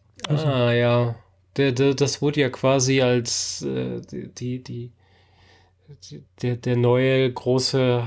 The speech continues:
Speaker 2: <laughs> heiße Scheiß quasi aus Russland, äh,
Speaker 1: Ja, genau, von ihm ist, ist er,
Speaker 2: beworben als,
Speaker 1: von ihm ist aber auch sowas wie Tricks
Speaker 2: als der Film
Speaker 1: Solier.
Speaker 2: rauskam. Hm?
Speaker 1: Ja, Tricks Solier zum Beispiel.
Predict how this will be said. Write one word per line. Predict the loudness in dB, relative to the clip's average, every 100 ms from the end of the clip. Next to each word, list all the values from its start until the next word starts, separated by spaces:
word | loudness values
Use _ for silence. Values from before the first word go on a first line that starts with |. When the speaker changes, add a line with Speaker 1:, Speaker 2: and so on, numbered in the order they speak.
| -4
Speaker 2:
<laughs> |
heiße | -2 0 2 2
Scheiß | 2 2 0 -2 -6
quasi | -2 0 0 -2
aus | -2 -4
Russland, | -6 -2 0 0 -2
äh, | -6 -4 -2 -2 -2 -2 0
Speaker 1:
Ja, | 0 -2 -10 -18 -20 -4
genau, | 0 2 2
von | 2
ihm | 2 2
ist, | 0
ist | 0 2
er, | 4
Speaker 2:
beworben | 2 2 0
als, | 0 -2 -2
Speaker 1:
von | 0 2
ihm |
ist | 2 0
aber | 2
auch | 2
sowas | 2 2 2
wie | 0
Tricks | 0 -2 -2 0 0
Speaker 2:
als | 0
der | -2
Film | 0 2 2
Speaker 1:
Solier. | 4
Speaker 2:
rauskam. | 2 2 0 -2 -4 _ _ _ _ _ _ -2
Hm? | 0
Speaker 1:
Ja, | 0 -4 _ -6
Tricks | -6 -4
Solier | 0 0 2 2 2
zum | 0 -2
Beispiel. | 0 0 0 0 2